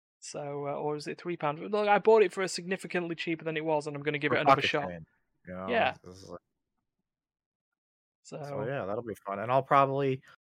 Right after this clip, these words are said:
Speaker 2: I missed last week because my work schedule got shifted around and I worked the Tuesday instead of the Monday, but
Speaker 1: Mm.
Speaker 2: I'll probably be around for Fire Emblem streaming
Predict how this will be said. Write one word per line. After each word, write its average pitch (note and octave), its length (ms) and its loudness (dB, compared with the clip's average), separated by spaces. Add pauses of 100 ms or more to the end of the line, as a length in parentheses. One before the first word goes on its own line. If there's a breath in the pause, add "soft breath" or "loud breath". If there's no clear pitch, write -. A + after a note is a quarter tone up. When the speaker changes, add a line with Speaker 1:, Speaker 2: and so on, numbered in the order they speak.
(220)
Speaker 2:
I B2+ 80 2
missed D3 300 2
last D3+ 260 6
week D3+ 180 0
because B2+ 260 -4
my A#2 80 -4
work A#2 180 0
schedule B2+ 280 -2
got A#2+ 160 2
shifted C3 280 -4
around A#2 220 0
and G#2 100 -2
I G2+ 40 -2
worked G#2 220 -2
the - 60 -12
Tuesday G#2+ 380 -4
instead G#2 260 -6
of G2+ 80 -4
the G2 60 -6
Monday, A2 580 -6
but G2+ 120 0
Speaker 1:
Mm. G#2 40 4
Speaker 2:
I'll G#2 200 -2
probably A2 680 0
be G2 260 -4
around F#2+ 300 -2
for F#2+ 120 -10
Fire F#2 280 -6
Emblem F2+ 240 -12
streaming F2+ 680 -12